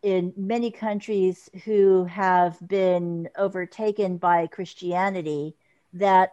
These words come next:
a lot of those practices have melded into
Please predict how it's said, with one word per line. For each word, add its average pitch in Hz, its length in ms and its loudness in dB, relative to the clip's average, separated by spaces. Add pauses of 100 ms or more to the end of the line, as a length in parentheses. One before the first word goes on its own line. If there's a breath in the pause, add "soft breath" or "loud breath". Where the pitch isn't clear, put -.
a 190 60 2
lot 190 280 4
of 185 100 -2
those 170 200 -4
practices 196 580 -6
have 165 180 -4
melded 185 880 2
into 180 760 -4